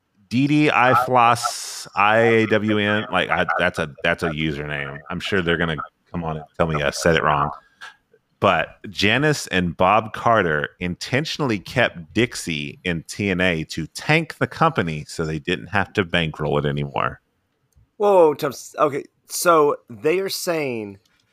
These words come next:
Speaker 2: that Dixie's dad kept her in the company?
Speaker 1: Dixie's parents, both Janice and Bob Carter, intentionally kept Dixie in T N A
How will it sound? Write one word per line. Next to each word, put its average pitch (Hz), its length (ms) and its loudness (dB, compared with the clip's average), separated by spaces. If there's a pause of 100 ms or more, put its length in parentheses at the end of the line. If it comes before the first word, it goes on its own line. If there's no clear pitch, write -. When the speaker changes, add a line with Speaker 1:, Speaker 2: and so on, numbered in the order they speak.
(160)
Speaker 2:
that 123 140 -4 (380)
Dixie's 165 520 -2
dad 147 460 4
kept - 320 -8
her 151 180 0
in 151 80 -2
the 143 100 -4
company? 156 600 -6 (240)
Speaker 1:
Dixie's 107 480 2
parents, 104 640 0
both 92 220 0
Janice 92 380 0
and 95 220 2
Bob 90 240 4
Carter, 80 340 2
intentionally 90 600 -4
kept 90 340 -4
Dixie 92 460 -4
in 95 260 0
T 104 300 -4
N 85 140 0
A 80 340 0